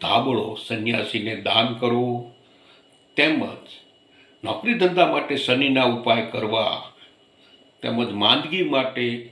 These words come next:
શનિના ઉપાય કરવા, હનુમાન બાહુકના તેતાલીસ દિવસ પાઠ કરવા,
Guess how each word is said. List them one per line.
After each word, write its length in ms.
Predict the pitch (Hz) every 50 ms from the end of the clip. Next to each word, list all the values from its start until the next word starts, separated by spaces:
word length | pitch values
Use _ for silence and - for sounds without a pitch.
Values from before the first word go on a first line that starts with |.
| - - -
શનિના 440 | 131 123 123 127 123 120 127 123
ઉપાય 360 | 120 107 107 - - - - -
કરવા, 680 | - - 110 107 107 107 117 117 104 95 87 87 -
હનુમાન 540 | 101 107 120 123 123 123 127 127 123 123 120
બાહુકના 840 | 117 110 107 107 110 113 120 120 120 120 117 113 117 117 113 113 -
તેતાલીસ 580 | 110 107 107 - - 127 123 123 120 117 - -
દિવસ 280 | 104 110 107 110 110 107 -
પાઠ 380 | - 107 107 104 98 - - -
કરવા, 540 | - 113 113 117 117 110 98 - - -